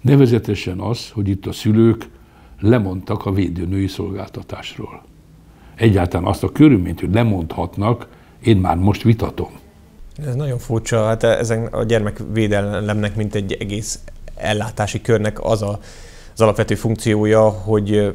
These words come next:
Speaker 2: minden körülmények között a társadalom biztosítsa a kiskorú gyermekek megfelelő fejlődését és nevelését, akkor is, hogyha a családi környezet adott esetben nem megfelelő. Nem lehet ilyen ellátásokról
Speaker 1: Ez így van,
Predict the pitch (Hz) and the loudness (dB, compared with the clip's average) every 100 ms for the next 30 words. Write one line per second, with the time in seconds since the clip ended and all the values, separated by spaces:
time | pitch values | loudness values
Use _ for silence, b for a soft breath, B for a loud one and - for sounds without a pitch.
0 | - 110 107 101 - 98 98 101 - 107 | -4 0 0 0 -4 -4 -4 -6 -4 -2
1 | 104 98 101 - 104 104 104 104 - 101 | -2 -2 -4 -4 -4 -2 -2 -4 -4 -6
2 | - - - 113 110 120 - 110 - 120 | -6 -18 -2 2 4 2 -2 -6 -2 0
3 | 104 - 107 101 104 104 110 101 - b | 0 -2 -4 -4 -4 -2 -2 -2 -6 b
4 | b b 110 - 107 110 110 113 104 107 | b b 0 2 2 2 4 2 2 0
5 | 107 117 110 113 123 101 110 113 110 - | 0 0 -2 0 0 0 -2 -4 -4 0
6 | 117 - 110 117 113 - 107 - 95 98 | -2 2 0 2 -2 0 -2 0 -2 -2
7 | - 107 104 110 - 85 117 113 107 110 | -2 -2 0 -2 -2 -6 -8 -6 -2 -2
8 | 107 113 - 110 101 113 B B 131 135 | -2 -4 -2 -2 -2 -6 B B 2 4
9 | 104 101 101 101 98 101 98 95 110 101 | 2 0 -2 0 -4 -4 -6 -4 0 2
10 | 104 101 101 101 90 104 135 147 | 4 6 6 6 6 4 4 2